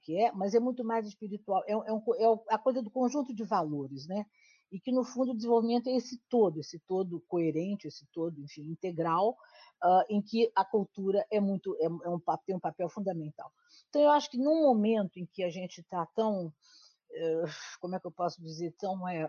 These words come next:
<clears throat> um pouco órfão de instituições estatais, culturais, <clears throat> que obviamente tem que haver, e eu acho que, e também talvez um pouco de reflexão sobre o papel da cultura num, num, em qualquer projeto de nação,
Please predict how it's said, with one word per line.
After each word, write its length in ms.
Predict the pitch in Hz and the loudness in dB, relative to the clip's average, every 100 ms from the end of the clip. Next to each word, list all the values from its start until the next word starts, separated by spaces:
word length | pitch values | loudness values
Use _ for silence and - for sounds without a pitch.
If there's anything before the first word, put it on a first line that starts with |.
| - - | -6 -10
<clears throat> 200 | 160 - _ _ _ _ _ _ - | -8 -10 _ _ _ _ _ _ -8
um 100 | 190 | -4
pouco 380 | - 196 - 190 | 0 0 4 6
órfão 500 | 214 208 - 160 160 | 6 4 -2 -12 -10
de 80 | |
instituições 880 | 160 - 165 175 156 - 180 170 - _ _ _ | -12 -14 -14 -12 -12 -10 -10 -10 -14 _ _ _
estatais, 680 | 170 - 165 - 180 196 147 | -12 -6 -6 0 2 2 -2
culturais, 680 | - 147 165 151 175 196 - _ _ _ - | -12 -14 -10 -6 -6 -6 -10 _ _ _ -2
<clears throat> 260 | 254 269 - | 2 2 2
que 80 | |
obviamente 520 | 214 175 165 170 180 - | 2 2 -4 -8 -10 -10
tem 140 | 165 | -10
que 100 | 156 | -8
haver, 420 | 139 147 208 208 _ _ _ _ _ _ _ _ | -10 -4 -4 -4 _ _ _ _ _ _ _ _
e 380 | 175 180 175 175 - | -6 0 0 0 4
eu 200 | 202 202 | 6 6
acho 300 | 190 - 202 | 4 0 -10
que, 180 | - - | -10 -8
e 100 | 196 | 0
também 320 | 214 208 247 | 2 4 4
talvez 320 | 247 220 240 | 4 2 2
um 80 | 226 | 0
pouco 240 | 220 226 220 | -2 -2 -2
de 80 | |
reflexão 760 | 196 202 214 220 - - 233 208 _ _ _ | -4 -2 -2 -4 -4 -2 -2 -2 _ _ _
sobre 180 | 202 185 | -6 -4
o 40 | 214 | -2
papel 460 | 190 - 220 233 | -2 2 4 4
da 120 | 175 | 2
cultura 500 | 160 160 156 190 185 | -8 -10 -10 -6 -6
num, 140 | 175 165 - | -6 -10 -10
num, 180 | 185 175 214 | -10 -10 -10
em 80 | 190 | -4
qualquer 340 | 175 - 208 | -4 -4 -6
projeto 560 | 202 180 151 202 196 147 | -4 -4 2 2 2 -6
de 120 | 147 | -12
nação, 480 | 139 - 185 170 | -12 -8 -6 -6